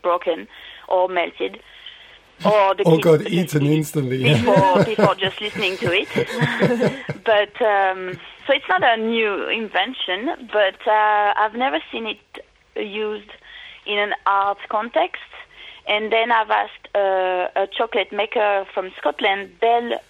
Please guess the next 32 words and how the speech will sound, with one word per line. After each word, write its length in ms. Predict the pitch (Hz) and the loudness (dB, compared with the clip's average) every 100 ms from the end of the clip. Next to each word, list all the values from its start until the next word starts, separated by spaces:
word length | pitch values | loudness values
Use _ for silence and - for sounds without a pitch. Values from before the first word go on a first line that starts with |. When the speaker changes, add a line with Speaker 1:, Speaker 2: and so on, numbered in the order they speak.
| _ - | _ -4
Speaker 1:
Ben 420 | 240 254 254 226 | 2 2 0 -6
Milner, 380 | 214 247 254 302 427 _ _ _ _ _ | -2 -2 0 -2 -2 _ _ _ _ _
Milner. 540 | 196 220 254 262 294 370 _ _ - - - - - - | -8 -4 -2 0 -2 -2 _ _ -20 -20 -20 -20 -16 -2
So 120 | 226 | 0
he 380 | 233 254 277 285 | 0 -2 -2 -4
produced 560 | - 220 208 226 233 226 - - - - | -4 -6 -4 -6 -6 -8 -12 -18 -20 -16
his 120 | 226 - | -14 -4
favorite 420 | 233 226 247 - | -2 0 -2 -2
band 480 | - 208 202 196 196 - - - _ _ - | 0 2 2 0 -4 -12 -20 -20 _ _ -10
first 280 | - 208 202 | 0 0 0
record 560 | 196 202 - 180 185 - | -2 -2 0 0 -2 -6
in 120 | - 196 | -12 -6
chocolate 380 | 208 190 190 | -6 -2 -4
because 220 | 190 196 202 | -4 -8 -8
he's 120 | 196 | -4
a 80 | 185 | -4
chocolate 440 | - - 208 185 | -2 -2 -2 -4
maker. 380 | 190 185 240 294 403 _ _ - - _ _ _ _ | -4 -6 -2 -4 -4 _ _ -20 -20 _ _ _ _
His 240 | - 214 226 | -8 -6 0
band 320 | 220 208 208 | 2 2 -2
is 80 | 202 - | -6 -6
called 280 | - 185 190 - - | -2 -2 -2 -10 -2
Found, 380 | 202 190 208 254 - - - - | 2 2 0 -4 -14 -20 -18 -6
um, 420 | 202 202 190 190 190 | 0 2 2 0 -2
and 320 | 190 196 196 - | -2 -2 -4 -2
I 80 | 190 | 0
was 160 | 196 | 0
looking 280 | 208 214 214 - | -2 -6 -8 -4
for 600 | 190 185 180 175 175 170 - - | 0 2 2 0 -2 -4 -10 -4
a, 140 | 185 175 | -2 -2
a 80 | 190 | -4
way 300 | 180 185 185 | 0 0 0